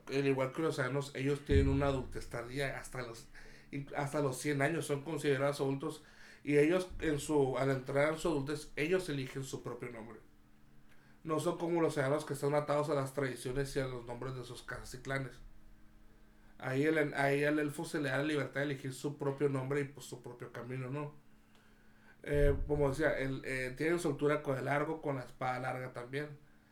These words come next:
Ya que ellos también, aunque son seres no tan conocidos por su fuerza, pero sí por su agilidad,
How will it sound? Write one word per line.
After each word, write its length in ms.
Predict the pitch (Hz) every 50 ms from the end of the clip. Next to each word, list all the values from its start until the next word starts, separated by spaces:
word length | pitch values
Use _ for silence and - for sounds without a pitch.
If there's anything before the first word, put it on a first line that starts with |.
| - - - _
Ya 200 | 139 135 139 139
que 140 | 156 156 156
ellos 240 | 160 185 185 185
también, 420 | - 151 139 135 131 135 135 139 151
aunque 320 | 156 156 156 - 139 127
son 220 | - - 135 135 135
seres 440 | - 147 143 151 151 143 135 - - - - - - - - - - - -
no 280 | - 143 147 151 151 143
tan 140 | 175 185 185
conocidos 420 | 185 196 180 156 135 - 160 156
por 160 | - - 170
su 140 | - - 143
fuerza, 320 | 135 143 135 135 151 147
pero 160 | 156 160 143 131
sí 100 | - 135
por 220 | 135 - 156 151
su 80 | 170 156
agilidad, 400 | - - 165 160 151 151 156